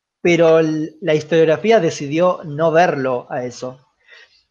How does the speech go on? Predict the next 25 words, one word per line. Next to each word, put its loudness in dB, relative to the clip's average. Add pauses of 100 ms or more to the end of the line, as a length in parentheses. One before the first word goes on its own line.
(180)
De 0
hecho, 0
Adolf 0
Loos, 0 (1080)
que 0
es -10 (1120)
tal -4
vez -4
uno -8
de -6
los -4
arquitectos -6
más -4
importantes -4
también -4
en -6
lo -2
que -4
es -10 (500)
el -2
desarrollo 0
de -2
la -2
arquitectura -4
moderna, -2